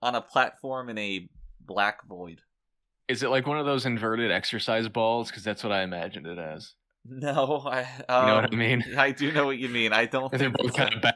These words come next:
Speaker 2: balancing on it.
Speaker 1: <laughs> That's, that's just your headcanon.
Speaker 2: That's, that's what I'm, uh, that's what I'm seeing now. Like, I, I, I watched the episode just, just not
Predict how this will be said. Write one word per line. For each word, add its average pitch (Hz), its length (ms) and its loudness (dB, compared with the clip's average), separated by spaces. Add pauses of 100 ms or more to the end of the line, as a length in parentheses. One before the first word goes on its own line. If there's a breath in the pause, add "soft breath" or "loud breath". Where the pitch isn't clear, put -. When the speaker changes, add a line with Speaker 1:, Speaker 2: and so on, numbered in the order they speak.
Speaker 2:
balancing 117 380 2
on 113 200 4
it. 113 180 0
Speaker 1:
<laughs> - 640 -8 (1300 loud breath)
That's, 151 280 -2
that's 156 240 -2
just 165 220 -4
your 147 100 0
headcanon. 107 600 -2 (600)
Speaker 2:
That's, 156 400 -2 (120)
that's 147 340 0
what 143 160 2
I'm, 135 400 4
uh, 104 520 4 (840)
that's 131 160 0
what 156 80 4
I'm 135 100 2
seeing 123 420 2
now. 107 220 4
Like, 113 140 4
I, 123 240 6
I, 113 480 6
I 110 60 4
watched 139 380 4
the 139 140 2
episode 120 480 2
just, - 320 -6 (280)
just 113 260 -4
not 123 380 2